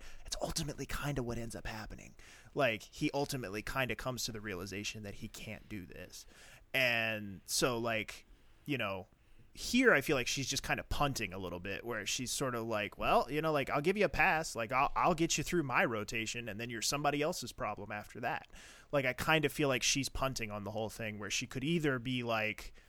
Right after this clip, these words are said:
"All right, if you wanna do this, I'll support you, but I'm not gonna take it easy on you, or I'm not gonna, like, go out of my way to make accommodations for you. It's just gonna be what it is, what it is."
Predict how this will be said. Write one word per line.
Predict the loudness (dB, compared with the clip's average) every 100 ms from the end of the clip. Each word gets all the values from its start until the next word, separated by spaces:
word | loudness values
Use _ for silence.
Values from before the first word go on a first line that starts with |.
| -20 -20 2
"All | 6
right, | 6
if | 6
you | 4
wanna | 4 4
do | 4
this, | 4 4
I'll | 0
support | 0 4 4 6
you, | 4 2
but | 2
I'm | 2 2
not | 2
gonna | 0
take | 0 0
it | 0
easy | 0 2
on | 2 4
you, | 2
or | 2
I'm | 0
not | 0
gonna, | 0 0
like, | 2 2 0 2
go | 6
out | 6
of | 4
my | 2
way | 4 4
to | 2
make | -2
accommodations | -4 -6 -2 0 0 -4
for | -4
you. | -2
It's | -2
just | -4 -4
gonna | -4
be | -2 -2
what | 0 -2
it | 0
is, | 0 -2
what | -2
it |
is." | 0 0